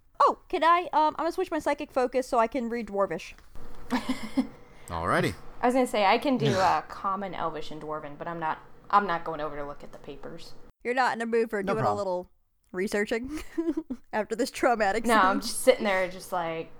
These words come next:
Speaker 2: kinda thinking more about if he was an Oni, could Malachi, or Melika had been, had been one as well. Kinda just pondering that, like,
Speaker 3: I will briefly say to Saria,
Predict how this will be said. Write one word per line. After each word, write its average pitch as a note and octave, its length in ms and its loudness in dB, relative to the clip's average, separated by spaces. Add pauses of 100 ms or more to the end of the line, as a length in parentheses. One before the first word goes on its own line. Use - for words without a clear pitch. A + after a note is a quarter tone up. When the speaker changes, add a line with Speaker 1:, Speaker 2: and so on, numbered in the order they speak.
(440)
Speaker 2:
kinda F4 340 6
thinking C4+ 360 -4
more G#3 180 2
about G3 420 4
if G3 180 -2 (220)
he A#3 180 -4
was B3+ 180 2
an C4 100 0
Oni, B3+ 600 -2 (120)
could F3 200 -2
Malachi, F#3 760 0
or E3+ 120 -8 (220)
Melika F3+ 420 0
had E3+ 200 -4
been, E3+ 320 -2 (200)
had E3 260 -4
been D#3+ 180 -2
one D#3 100 -6
as C3+ 140 0
well. C#3+ 360 0 (280)
Kinda G#3+ 220 2
just F#3+ 180 -6
pondering E3+ 640 -2
that, C#3+ 320 -6
like, D3 320 -8 (640)
Speaker 3:
I B2+ 100 4
will D3+ 280 2
briefly C3+ 460 2
say A2 320 0
to G2+ 120 -8
Saria, A#2 640 -2